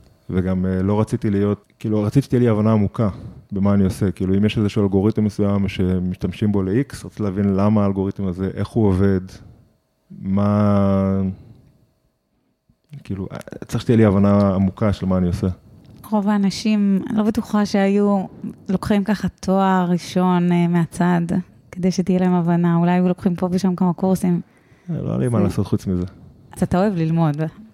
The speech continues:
Speaker 1: כן, חד משמעית, מאוד.
Speaker 2: ואחרי שאתה כבר מבין את הכיוון שלך ואת המטרות שלך, במה אתה עושה את התואר השני?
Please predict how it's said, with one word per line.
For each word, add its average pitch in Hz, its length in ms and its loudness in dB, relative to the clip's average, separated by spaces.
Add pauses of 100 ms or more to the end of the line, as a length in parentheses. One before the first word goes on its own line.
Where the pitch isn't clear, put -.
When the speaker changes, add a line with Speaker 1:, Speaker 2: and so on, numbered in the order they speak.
(160)
Speaker 1:
כן, 98 260 0
חד 98 180 -2
משמעית, 95 560 -2
מאוד. 95 360 4 (800)
Speaker 2:
ואחרי 190 300 0
שאתה 214 220 -2
כבר 175 200 0
מבין 175 500 2
את 175 100 -4
הכיוון 175 460 0
שלך 185 400 -6
ואת 170 140 -2
המטרות 170 460 0
שלך, 175 300 -2 (680)
במה 180 220 2
אתה 196 140 -2
עושה 180 220 0
את 170 80 -2
התואר 170 280 0
השני? 170 380 0